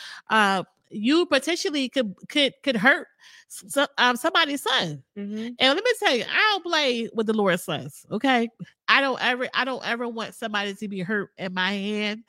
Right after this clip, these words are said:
Speaker 1: And I think, again, it just goes back to introspect. Am I ready to go through this process? Um, the other reason why it was funny,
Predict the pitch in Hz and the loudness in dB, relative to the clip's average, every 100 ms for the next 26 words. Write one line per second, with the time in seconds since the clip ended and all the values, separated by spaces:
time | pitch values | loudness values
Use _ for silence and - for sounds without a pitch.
0 | - - - - 240 233 214 - 240 - | -18 -16 -16 -2 2 4 2 0 -4 -2
1 | 247 208 196 233 233 226 226 196 196 202 | -4 -2 -2 0 0 -2 -4 -4 -4 -4
2 | 185 165 180 180 165 220 208 - 160 131 | -4 -4 -4 -8 -10 -8 -8 -8 -10 -10
3 | - - _ - 247 240 226 202 240 247 | -14 -20 _ -2 0 2 0 -2 -4 -4
4 | 214 220 214 202 196 202 175 - 226 269 | -8 -8 -6 -6 -4 -6 -6 -4 -4 -4
5 | - 165 147 - - - - - 226 214 | -4 -10 -10 -16 -18 -16 -8 2 2 2
6 | 180 240 262 240 254 220 196 170 170 175 | 0 2 0 -2 -6 -4 -4 -4 -4 -6
7 | - 233 247 220 175 | -6 -4 -2 -2 -2